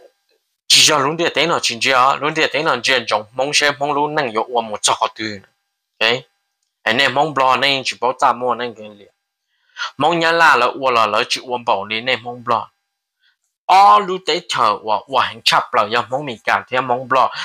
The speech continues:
Luôn bị ổ cho, cho sổ Facebook, thế YouTube, cho đồng điện, cho đồng cờ. Tàu nành cổ bé cho sung nó.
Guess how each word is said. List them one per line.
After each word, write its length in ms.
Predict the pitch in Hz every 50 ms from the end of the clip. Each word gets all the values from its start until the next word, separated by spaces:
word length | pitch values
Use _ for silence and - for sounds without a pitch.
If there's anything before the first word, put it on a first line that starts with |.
| - - -
Luôn 260 | 120 139 160 160 135
bị 140 | 135 131 110
ổ 160 | 87 110 110 104 -
cho, 160 | 107 107 113 113
cho 80 | 127 127 120
sổ 260 | - - 110 104 - - -
Facebook, 500 | 123 120 120 117 - - - 151 117 - _
thế 180 | - 139 143 131 123
YouTube, 460 | 110 104 _ - - 165 147 120 - - - - - _ 120 120 -
cho 320 | 123 107 110 - - - 135
đồng 200 | 147 131 135 147 _
điện, 280 | - 147 156 147 123 110
cho 220 | 110 117 165 - -
đồng 280 | 143 143 135 127 120 107
cờ. 240 | - 127 104 95 82 - - - - - - _ _ _ _ _ _ _ _ _ _ _ -
Tàu 160 | - 127 127
nành 260 | 120 120 117 113 113 110
cổ 140 | 123 120 - -
bé 140 | 139 147 143 -
cho 120 | 156 135
sung 300 | 127 - - 117 107 104
nó. 160 | 98 98 -